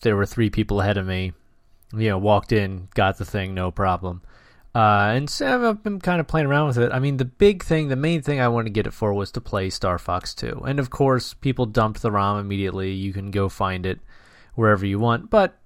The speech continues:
I wanted it to be, uh, maybe not official. Official. I, I like playing games on my T V more than anything.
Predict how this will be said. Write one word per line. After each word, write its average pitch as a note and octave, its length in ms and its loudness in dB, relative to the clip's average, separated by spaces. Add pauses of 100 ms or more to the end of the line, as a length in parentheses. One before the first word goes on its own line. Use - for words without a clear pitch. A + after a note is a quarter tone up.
(260)
I E3 140 6
wanted C#3+ 340 2
it C3 180 0
to B2+ 100 -4
be, A#2 440 0 (240)
uh, B2 840 -14 (420)
maybe E3+ 240 6
not C3+ 200 2
official. B2 840 0 (340)
Official. C3 600 0
I, E3 140 4
I D3+ 180 4
like D#3+ 320 2
playing C#3 180 -4
games B2 220 -4
on A#2 80 -4
my A2 100 -2
T G#2+ 220 -4
V G2+ 180 -4
more G2 160 -6
than F#2+ 160 -6
anything. F#2+ 440 -8